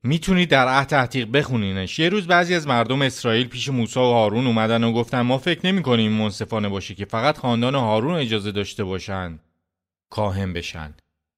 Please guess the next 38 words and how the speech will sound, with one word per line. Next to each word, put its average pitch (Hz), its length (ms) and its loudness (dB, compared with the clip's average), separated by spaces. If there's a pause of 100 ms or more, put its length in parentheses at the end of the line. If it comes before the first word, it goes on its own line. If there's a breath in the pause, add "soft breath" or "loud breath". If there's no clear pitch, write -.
(180)
فکر 185 220 4
می‌کنیم 160 300 2
ما 160 180 4
هم 160 80 0
باید 131 280 4
کاهن 131 360 2
بشیم.» 104 280 -2
و 98 80 2
موسی 101 240 0
رو 117 120 0
به 131 100 0
چالش 151 400 -2
کشیدن. 85 360 -8
پس 113 300 -6
او 180 80 -4
اینطور 143 320 -2
جواب 85 420 -6
داد: 80 260 -14
«من 131 180 4
از 123 140 2
همهٔ 135 320 2
شما 127 280 2
رؤسای 107 500 2
قبایل 95 420 0
می‌خوام 120 360 0
که 123 100 0
عصاهاتون 95 580 -4
رو 87 60 -8
بیارین 120 440 -2
و 120 60 -2
اونا 95 320 -2
رو 95 120 -4
در 92 180 -6
مقابل 101 460 -2
خیمهٔ 107 460 -2
اجتماع 98 440 -6
قرار 90 320 -2
بدین. 76 420 -14